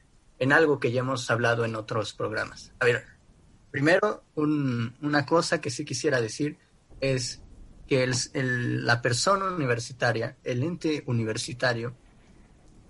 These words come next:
debe siempre entenderse como una persona privilegiada. Siento que esa es como una parte esencial,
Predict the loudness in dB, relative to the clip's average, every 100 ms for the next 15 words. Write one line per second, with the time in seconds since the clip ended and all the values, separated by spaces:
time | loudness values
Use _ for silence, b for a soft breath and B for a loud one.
0 | -18 -6 0 2 4 2 0 -2 -2 -2
1 | -2 -4 -4 -12 -20 -14 -6 -4 -2 -2
2 | 0 0 0 0 -4 -6 _ _ _ _
3 | _ _ 0 0 0 0 0 0 0 -2
4 | -2 -4 -2 -2 -2 -4 -2 -4 -4 -6
5 | -6 -14 _ _ -20 -20 _ _ _ -8
6 | 0 0 2 0 0 0 0 -2 -2 -4
7 | -2 0 -2 2 0 0 -4 -6 -6 b
8 | _ -4 -4 0 0 0 2 4 4 0